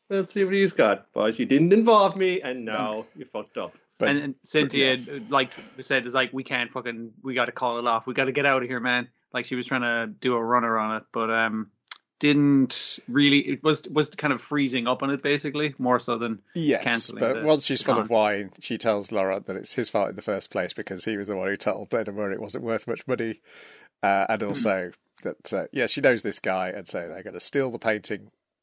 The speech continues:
Speaker 3: back from him.
Speaker 1: Hmm.
Speaker 3: And we get into her background for about half of part two of this, when they're in London.
Speaker 2: Hmm.
Speaker 3: Uh, so they have Abby continue to pose as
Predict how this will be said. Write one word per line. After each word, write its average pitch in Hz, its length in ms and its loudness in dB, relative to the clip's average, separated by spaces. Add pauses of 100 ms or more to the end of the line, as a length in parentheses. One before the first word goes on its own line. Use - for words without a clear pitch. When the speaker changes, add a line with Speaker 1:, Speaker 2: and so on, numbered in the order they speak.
Speaker 3:
back - 260 -8
from - 200 -12
him. - 160 -18 (1080)
Speaker 1:
Hmm. 90 260 -16 (140)
Speaker 3:
And 180 380 4
we 139 100 0
get 127 140 6
into 107 800 -2 (120)
her 113 200 2
background 107 1000 0 (240)
for 113 120 -6
about 98 220 0
half 127 560 2 (460)
of 92 640 -4
part - 240 0
two 151 180 2
of 131 120 -4
this, - 460 0
when 90 200 -10
they're 92 200 -6
in 90 100 -10
London. 98 500 -10 (920)
Speaker 2:
Hmm. 135 120 2 (220)
Speaker 3:
Uh, 90 460 0
so 107 300 2
they 107 220 0
have 127 260 2
Abby 127 260 2
continue 156 520 -4
to - 140 -6
pose 113 720 0
as 101 760 -4